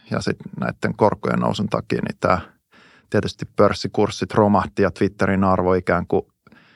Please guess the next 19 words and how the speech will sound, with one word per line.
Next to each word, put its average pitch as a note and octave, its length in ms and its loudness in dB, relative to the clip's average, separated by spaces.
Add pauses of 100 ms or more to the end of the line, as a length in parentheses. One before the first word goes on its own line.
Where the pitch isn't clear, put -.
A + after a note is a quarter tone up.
(320)
ö, F2+ 240 2 (120)
joka G2 260 4
oli F#2+ 120 4
jo F#2+ 80 4
ehkä F#2+ 260 0 (160)
siinä G#2 220 2
vaiheessa F#2 400 2
vähän F#2+ 200 0
kyseenalainen F2 600 0
sen F2+ 160 -6
takia, - 320 -4
että - 140 -8 (140)
Twitter - 300 -4
on - 140 -6 (180)
perinteisesti F#2+ 760 0 (440)
suoriutunut G2+ 580 2
ehkä F#2 200 -2
heikoiten, F2+ 640 0
niinku, F2 180 -8